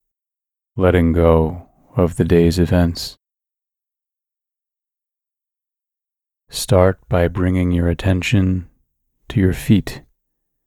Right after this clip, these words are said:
Feel them relaxing, and imagine a warm, soothing light enveloping them, melting away any fatigue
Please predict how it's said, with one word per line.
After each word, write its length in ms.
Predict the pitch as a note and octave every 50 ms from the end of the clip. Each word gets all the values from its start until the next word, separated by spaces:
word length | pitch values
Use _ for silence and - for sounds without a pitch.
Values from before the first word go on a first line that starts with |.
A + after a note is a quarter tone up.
| _ _ _ _ _ _ _ _ _ _ _ _ _ _ _ _ _ _ _ _ _ _ _ _ _ _ _
Feel 560 | - - - - A2 G2 F#2+ F#2+ F#2 F#2 F2+
them 340 | F2+ F#2 F#2 F#2 F#2 F#2 F2
relaxing, 920 | F2 F2 F2 F2 F2 F2+ F2+ F2+ - - - - B2+ C3 C#3 - A2 - _ _ _ _ _ _ _ _ _ _ _ _ _ _ _ _ _ _ _ _ _ _ _ _ _ _
and 220 | - A#2 F#2+ F2+ F#2
imagine 760 | F#2 F#2+ G2 G#2+ A2 G#2+ G#2 A2+ A2+ A2+ A2+ A2 A2 A2 - - _ -
a 140 | - F#2 F2+
warm, 880 | E2+ E2+ F2 F#2 F#2+ G2+ G#2 G#2 G#2 G2+ G2+ G#2 G#2 G#2 G#2+ G#2+ G#2 G2+ _ _ _ _ _ _ _ _
soothing 880 | _ - - - - - G#2+ G2+ G#2 G2+ G2+ G2 F#2 G2 G2 F2+ F2+
light 540 | E2+ E2 E2+ E2+ E2+ E2+ E2 - - - - _ _ _ _ -
enveloping 720 | - F#2 F2+ F2 E2 F2+ F2 F2 F2 - - F2+ F2 F2
them, 280 | F2 F2+ F#2 F2+ E2+ - - _ _ _ _ _ _ _ _ _ _ _ _ _ _ _ _ _ _ _ _ _ _ _ _ _ _ _ _ _ _
melting 560 | G#2+ G2 F#2 F#2 F#2+ G2 F#2+ - - F#2+ F#2
away 800 | F#2 F2+ F2+ F#2 F#2 F#2 F#2 F#2+ F#2+ G2 G2 G2 F#2+ F#2 F#2 - _ _ _ _ _ _ _ _
any 240 | - G#2+ G2+ G#2 G2+
fatigue 920 | G2 - - G2 - - - - G2 F#2+ F#2 F#2 F#2+ F#2+ F#2 F#2+ F#2+ F#2